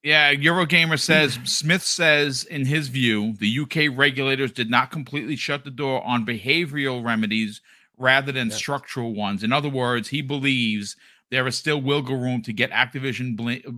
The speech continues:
Speaker 1: uh, Blizzard King as a whole product. Uh, and, uh, he says, uh, again, he, uh, reiterates, here's Microsoft's Brad Smith holding up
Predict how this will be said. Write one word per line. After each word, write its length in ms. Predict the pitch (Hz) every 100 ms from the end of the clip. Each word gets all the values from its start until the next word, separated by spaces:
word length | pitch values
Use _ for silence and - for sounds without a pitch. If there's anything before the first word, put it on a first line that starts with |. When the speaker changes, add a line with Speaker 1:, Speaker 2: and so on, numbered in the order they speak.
| -
Speaker 1:
uh, 120 | 107
Blizzard 400 | 113 131 117 -
King 280 | 127 120 120
as 220 | 107 98
a 60 |
whole 600 | 92 - 123 123 123 120 - _ _ _
product. 600 | - 113 82 65 - - _ _ _ _ 107
Uh, 260 | 101 98 92
and, 260 | 104 104
uh, 200 | 104 101
he 120 | 95 113
says, 460 | - 123 120 107
uh, 220 | 113 107 104
again, 320 | 107 131 113
he, 240 | 107 127
uh, 160 | 107 110
reiterates, 680 | 107 123 135 123 110 104 -
here's 260 | 131 156 131
Microsoft's 600 | 139 139 139 - 135 113
Brad 320 | - 127 127
Smith 320 | - 131 120 -
holding 360 | 147 165 170
up 240 | 139 135